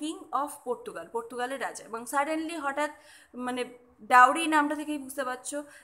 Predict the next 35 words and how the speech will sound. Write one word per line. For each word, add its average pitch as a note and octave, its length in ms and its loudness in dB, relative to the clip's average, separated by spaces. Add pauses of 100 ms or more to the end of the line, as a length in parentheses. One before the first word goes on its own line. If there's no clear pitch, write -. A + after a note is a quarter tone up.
যে A3+ 200 0
কি C4 480 -6
reason। B3+ 320 -6 (380)
So A3+ 280 -2
সেটা C4 300 0
ভালো B3+ 220 0
করে C4+ 140 -4
এখানে C4+ 260 -8
রি-, B3 240 -10
আহ, A#3 120 -6
বলে C4 220 -4
দিচ্ছি B3+ 280 -10
যে C#4 160 -8
when C#4 280 0 (540)
Charles D4+ 540 4
married C4 460 -2 (320)
the B3 60 -2 (100)
Portuguese D4 560 -6
princess D4+ 380 -4 (120)
Catherine B3 500 -6 (300)
in C4 140 -8
sixteen C#4 440 -4
sixty-two, A#3 540 -10 (100)
ষোলোশো C4+ 420 -2
বাষট্টি B3 400 -2
খ্রিস্টাব্দে D4 360 -8
যখন D4 280 -6
পর্তুগিজ C4+ 440 -8
প্রিন্সেস C4+ 480 -6 (280)
ক্যাথরিনকে C#4 680 -6
বিয়ে C4 480 -8
করেন B3+ 320 -2
এই A3 360 -4
চার্লস A#3 360 -2
টু, B3 280 -12